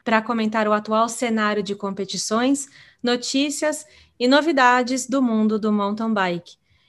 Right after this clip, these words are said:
Eu sou a Viviane Faveri e passo a roda pro nosso gregário, Leandro Bittar,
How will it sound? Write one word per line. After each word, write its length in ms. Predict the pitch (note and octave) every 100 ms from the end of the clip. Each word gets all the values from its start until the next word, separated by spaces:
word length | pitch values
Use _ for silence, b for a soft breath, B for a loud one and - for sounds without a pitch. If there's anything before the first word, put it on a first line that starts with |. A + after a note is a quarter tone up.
| -
Eu 140 | A3+
sou 260 | A3 C4 B3+
a 60 | B3
Viviane 440 | A3 G3+ G3+ F#3+
Faveri 600 | G3+ F#3+ F#3+ G#3 B3+ C4 b b -
e 100 | A#3+
passo 380 | B3 A#3+ -
a 80 | D4+
roda 640 | C4 G#3+ A#3 B3+ A3 G3+
pro 180 | G3 G#3
nosso 320 | G#3+ G#3+ A#3
gregário, 680 | A3 G#3 G3 G#3+ A#3+ B3 B3 B B
Leandro 520 | G#3 A3 A3+ C4+ D4 C#4+
Bittar, 440 | E4 E4 E4+